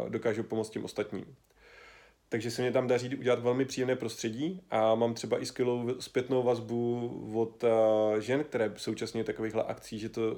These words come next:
že to je výborný oproti třeba jiným takovým těm tvrdým marketingovým,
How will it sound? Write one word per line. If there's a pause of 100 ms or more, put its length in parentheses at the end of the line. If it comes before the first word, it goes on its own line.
že
to
je
výborný (540)
oproti
třeba
jiným
takovým
těm
tvrdým
marketingovým,